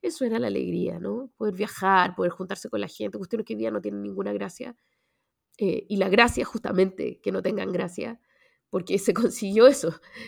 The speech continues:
que volvieran a ser invisibles los derechos. Eh, pero, pero creo que como que socialmente esta interpretación crítica de los treinta años se llevó consigo la alegría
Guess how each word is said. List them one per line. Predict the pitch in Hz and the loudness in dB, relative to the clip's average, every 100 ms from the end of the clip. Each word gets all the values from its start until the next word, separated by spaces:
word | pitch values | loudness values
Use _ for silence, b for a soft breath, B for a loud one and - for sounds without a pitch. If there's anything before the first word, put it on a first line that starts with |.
| - | -6
que | - | 2
volvieran | 185 185 208 240 | 2 4 4 2
a | 220 | 2
ser | 220 | 2
invisibles | 226 214 - 247 254 165 | 0 -2 -4 -4 -2 0
los | 170 | 0
derechos. | 147 - - - _ b b b b b - | -2 -6 -8 -16 _ b b b b b -2
Eh, | - - - - - _ _ _ _ - _ _ _ _ _ _ _ _ | 2 2 0 -4 -12 _ _ _ _ -20 _ _ _ _ _ _ _ _
pero, | 214 202 196 | 6 6 4
pero | 208 196 190 185 | 4 6 4 4
creo | 220 233 | 4 4
que | 233 240 233 | 4 0 0
como | - 190 | -4 -6
que | 190 | -6
socialmente | 202 196 - 220 214 220 - 254 | -8 -8 -2 -2 -2 -4 -4 -6
esta | 240 247 | -6 -8
interpretación | 233 190 196 190 - 202 | -10 -10 -10 -10 -8 -10
crítica | 208 214 220 | -10 -10 -8
de | 226 | -8
los | 226 | -6
treinta | 240 233 226 | -6 -6 -6
años | 226 233 247 | -6 -6 -8
se | 254 | -6
llevó | 214 196 | -6 -6
consigo | 202 202 - 220 240 262 _ _ _ _ | -6 -10 -10 -6 -6 -8 _ _ _ _
la | - | 0
alegría | 202 185 196 208 202 - | 2 2 2 2 0 -2